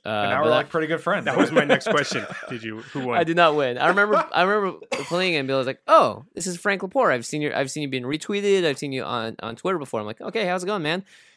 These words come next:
Speaker 1: And then you tweet at me. It's like, "Oh, we're playing." I'm like, "Oh my gosh, we're playing." <laughs>
Speaker 2: Well,
Speaker 1: And
Speaker 2: that's
Speaker 1: that was it.
Speaker 2: crazy, man. Magic's, Magic's a funny game.
Speaker 1: It is a funny game, indeed. It, it brings us all together.
Speaker 2: It does.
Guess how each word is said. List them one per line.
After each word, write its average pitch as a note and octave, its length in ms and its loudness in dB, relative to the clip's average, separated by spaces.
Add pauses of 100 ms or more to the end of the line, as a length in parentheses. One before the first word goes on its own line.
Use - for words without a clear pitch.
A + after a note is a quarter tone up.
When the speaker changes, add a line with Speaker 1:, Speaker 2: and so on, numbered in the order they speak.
(160)
Speaker 1:
And A#2+ 100 -8
then A#2 300 -4
you C3+ 240 -6
tweet E3+ 260 2
at B2+ 100 2
me. A#2+ 60 -6
It's A2+ 80 -6
like, A2+ 140 -6
"Oh, C#3+ 80 -6
we're E3 100 -4
playing." A3+ 320 0
I'm A#2+ 100 -8
like, A2 200 -8
"Oh G3 80 0
my D#3 80 -2
gosh, E3 200 0
we're C3 120 -10
playing." C#3+ 340 -2 (460)
<laughs> - 20 -8 (600)
Speaker 2:
Well, E3+ 240 -6 (300)
Speaker 1:
And F#2+ 320 -10 (260)
Speaker 2:
that's G#3+ 160 -4
Speaker 1:
that G#2 100 0
was C3+ 120 2
it. D#3 40 4
Speaker 2:
crazy, G#2 200 -2
man. G#2+ 300 -6
Magic's, A3 500 -6
Magic's C3+ 320 -6
a A2 40 -18
funny D#3+ 260 -6
game. D#3+ 280 -8 (260)
Speaker 1:
It D3 120 0
is D3+ 120 0
a - 40 -8
funny A#2+ 220 -4
game, A2 180 -4
indeed. G2 220 -6
It, G2+ 140 -6
it G#2+ 100 -4
brings A2 260 -8
us - 80 -12
all F#2 160 -10
together. F#2+ 440 -10 (720)
Speaker 2:
It G#2 120 -14
does. G2 420 -10